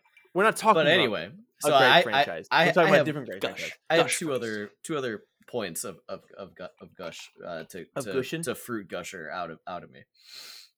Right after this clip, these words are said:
Speaker 2: Um, so there were a couple of, uh, uh, quotes that I, <laughs> that I really loved, but there was, there was one when they were talking about killing Freddy, and Heather was like, "You can't get rid of Freddy,"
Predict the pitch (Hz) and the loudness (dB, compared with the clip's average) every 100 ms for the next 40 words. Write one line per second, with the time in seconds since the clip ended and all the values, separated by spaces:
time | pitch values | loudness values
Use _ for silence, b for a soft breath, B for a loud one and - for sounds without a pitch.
0 | _ 120 113 113 113 113 110 113 120 _ | _ -4 0 0 0 -2 -6 -8 -12 _
1 | _ - - 120 113 113 113 110 _ _ | _ -16 -6 -2 -2 -4 -8 -10 _ _
2 | _ 127 127 120 156 190 139 120 117 101 | _ -6 -6 -6 -8 -4 -4 -4 -6 -6
3 | 92 95 - _ _ _ _ _ _ 113 | -8 -10 -14 _ _ _ _ _ _ -8
4 | 98 98 - 110 104 98 87 - 107 123 | -6 -8 -10 -8 -8 -8 -12 -12 -8 -6
5 | 113 92 107 107 90 85 101 113 95 98 | -8 -10 -10 -10 -8 -8 -8 -10 -10 -8
6 | 98 90 - - 98 98 101 101 113 113 | -8 -12 -18 -14 -12 -12 -14 -12 -10 -10
7 | 110 107 98 98 110 104 123 92 - 107 | -10 -12 -12 -12 -14 -16 -14 -16 -18 -16
8 | 98 92 - 87 92 104 _ _ _ _ | -16 -16 -16 -14 -14 -16 _ _ _ _
9 | _ _ _ _ _ _ _ 98 92 101 | _ _ _ _ _ _ _ -16 -12 -10
10 | 104 101 98 92 - 87 113 110 - 92 | -8 -10 -10 -14 -16 -16 -14 -16 -14 -14
11 | - 107 92 90 - - 82 95 95 | -10 -12 -10 -14 -14 -14 -12 -10 -14